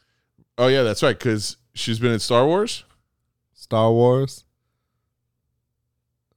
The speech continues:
Speaker 2: Fennec Shand, Marvel, Melinda May.
Speaker 1: And, uh, Disney princess, right?
Speaker 2: And motherfucking Mulan.
Speaker 1: That's right.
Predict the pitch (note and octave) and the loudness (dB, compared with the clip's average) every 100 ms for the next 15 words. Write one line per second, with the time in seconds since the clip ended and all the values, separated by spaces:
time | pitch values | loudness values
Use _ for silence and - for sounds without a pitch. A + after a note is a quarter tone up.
0 | _ _ _ _ _ A#2+ A2+ A2+ - G2+ | _ _ _ _ _ -6 -4 -4 -6 -4
1 | F#2 F2 G2+ _ _ _ _ _ _ _ | -2 -4 -8 _ _ _ _ _ _ _
2 | _ _ _ _ _ _ _ _ _ G#2 | _ _ _ _ _ _ _ _ _ -4
3 | A2+ A#2+ G2 F#2 F#2 F#2+ _ _ _ _ | 0 0 0 -4 -4 -10 _ _ _ _
4 | - G2+ A2 A#2 A2+ G#2 G2 F#2 G#2 _ | -10 -4 -2 0 -2 -2 -2 -4 -6 _
5 | _ _ _ _ _ - C3 B2+ B2 A#2+ | _ _ _ _ _ -8 -4 -4 -4 -6
6 | A#2 - _ _ A2+ A2+ A2 A#2 E3 D3 | -8 -14 _ _ -10 -8 -6 -4 -2 -2
7 | - A#2 - F#2+ - G#2+ A2+ A#2+ B2+ C3 | -4 -6 -4 -6 -2 -2 0 0 2 2
8 | C3+ C3+ E3 D#3 D3+ D3+ E3+ E3 F3 F3 | 0 0 -2 2 2 6 6 6 4 4
9 | B2+ G2 A2 A2 C3 C3 A#2 | 2 0 -4 -4 -2 -2 -2